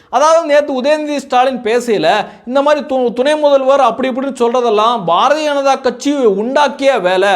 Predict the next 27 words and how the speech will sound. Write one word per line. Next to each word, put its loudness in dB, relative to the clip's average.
அவங்க 2
வந்து 0
ஏதோ 2
பொய்யை 0
கிளப்பிட்டு -2
இருக்காங்க 0
அப்படின்னு -2
சொல்ல, -4
இதை 2
செய்தியாளர்கள் 0
அண்ணாமலை 0
அவர்கள்ட்ட -2
கேட்க, -4
அண்ணாமலை 2
அவர்கள் 2
ரொம்ப -2
தெளிவான -2
ஒரு 4
விஷயத்த -2
சொல்றாரு. -4
அதாவது, 2
கடந்த -2
ஒரு 0
வார 2
காலமாக -4
திமுகவுக்கு 0
ஜால்ரா 2